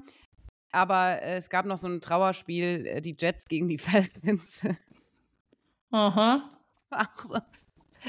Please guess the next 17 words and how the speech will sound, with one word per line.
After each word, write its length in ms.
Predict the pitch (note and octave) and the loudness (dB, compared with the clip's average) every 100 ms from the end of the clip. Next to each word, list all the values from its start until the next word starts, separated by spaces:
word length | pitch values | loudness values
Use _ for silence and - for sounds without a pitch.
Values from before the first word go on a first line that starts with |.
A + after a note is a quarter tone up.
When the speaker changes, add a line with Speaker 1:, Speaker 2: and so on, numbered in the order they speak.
| - | -2
Speaker 1:
Ähm, 300 | G3+ G3 - | 0 0 -4
nein, 160 | - G#3+ | -2 0
ich 100 | G#3 | -2
hab 80 | A3 | -4
noch 80 | F#3+ | -4
eine 220 | G3 F#3+ | -4 -2
Sache, 240 | G#3 A3 | -2 -4
worüber 320 | F3+ F3+ F#3 | -4 -2 0
ich 180 | E3 - | -2 -2
reden 180 | F3+ F3+ | 0 4
möchte. 440 | D#3 D3 F3 F#3+ - | 2 2 -4 -4 -8
Die 200 | E3 E3+ | -6 -4
ist 120 | - | 0
mir 300 | F3 E3 - - _ _ _ _ _ _ | 2 2 0 -8 _ _ _ _ _ _
dieses 360 | F#3+ G#3 A3 - | -4 -2 -4 -2
Jahr 440 | F#3+ F#3+ G3 G3+ - | 0 2 2 -2 -6
besonders 560 | E3+ G3+ F#3 C#3 - | 0 4 4 2 -4